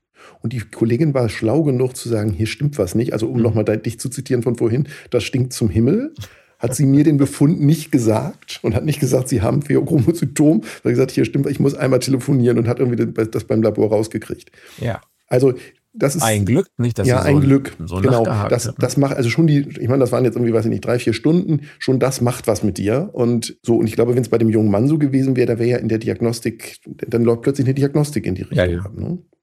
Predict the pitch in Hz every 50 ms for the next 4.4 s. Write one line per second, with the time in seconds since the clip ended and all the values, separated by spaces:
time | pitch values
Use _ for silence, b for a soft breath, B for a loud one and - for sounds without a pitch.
0 | _ _ _ _ _ - 131 131 123 131 123 120 123 143 135 120 - - 127 147
1 | 147 175 - - - 139 - 131 123 117 120 127 120 - 120 120 131 127 - -
2 | 139 131 127 123 113 110 - - 117 113 - - - - 127 117 135 139 165 143
3 | - 131 - 127 113 123 110 123 117 110 - 113 117 131 120 110 117 117 - -
4 | - - 139 147 143 143 -